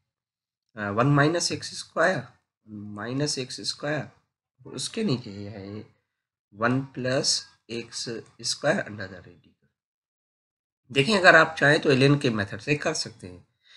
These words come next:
ln के मेथड से अब बड़ा थोड़ा सा आसान लगेगा आपको। देखें, ln of y, ln on both side दे दिया, क्योंकि ln के मेथड आप पढ़ चुके हैं, वन माइनस एक्स स्क्वायर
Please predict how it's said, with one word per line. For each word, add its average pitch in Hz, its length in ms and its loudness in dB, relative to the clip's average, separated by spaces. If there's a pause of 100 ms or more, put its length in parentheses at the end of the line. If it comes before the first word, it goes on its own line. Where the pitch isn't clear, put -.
(220)
ln 156 120 -4
के 240 60 -2
मेथड 151 280 2
से 175 140 2
अब 139 120 2
बड़ा 110 240 4
थोड़ा 101 240 -10
सा 123 240 -10
आसान 101 320 -10
लगेगा 85 300 -20
आपको। - 320 -20
देखें, 123 300 -10 (520)
ln 151 340 2
of - 180 -8
y, 107 240 4 (220)
ln 104 240 -12
on 127 240 -8
both 117 240 -6
side 139 220 2
दे 127 120 -8
दिया, 135 200 -6
क्योंकि 147 500 -2
ln 160 240 2
के 170 80 -2
मेथड 143 320 2
आप 151 260 0
पढ़ 117 140 -4
चुके - 260 -16
हैं, 92 160 -20 (720)
वन 120 260 2
माइनस 139 480 2
एक्स 123 260 -10 (120)
स्क्वायर 160 360 -2